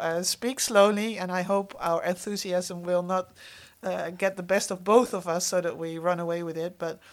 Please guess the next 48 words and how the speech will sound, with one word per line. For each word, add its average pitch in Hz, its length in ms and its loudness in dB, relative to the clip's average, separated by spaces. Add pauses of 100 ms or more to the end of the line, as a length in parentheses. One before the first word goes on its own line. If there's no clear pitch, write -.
(240)
we'll 196 120 -4
see, 165 340 -4
uh, 175 180 -12
how 170 140 -2
far 160 260 -2
we 151 120 -10
get. 143 240 -6
And 160 120 -8
if 170 160 -6
I 190 140 6
don't 196 220 0
understand, 175 560 -4
I 160 160 -2
will 160 360 -4
ask 160 320 -6
you 160 140 -10
to, 156 380 -10
uh, 160 260 -12
explain. 151 560 -14 (400)
So, 247 320 0
so 269 160 0
tell 277 220 4
me, 247 120 -4
how 214 240 0
did 262 140 -2
it 240 140 -4
go? 190 260 2
You, 185 240 -4
you 202 240 -8
got 214 220 -2
hold 220 320 0
of 247 140 -2
the 214 80 -6
book, 262 420 -4
or 190 120 -2
you 196 140 -6
did 190 180 -8
not 220 240 -2
get 240 140 0
hold 226 280 -4
of 233 100 -4
the - 80 -12
book? 220 280 -10
How, 202 220 -2
how 202 280 -4
did 196 180 -8
it 180 160 -12
go? 165 340 -6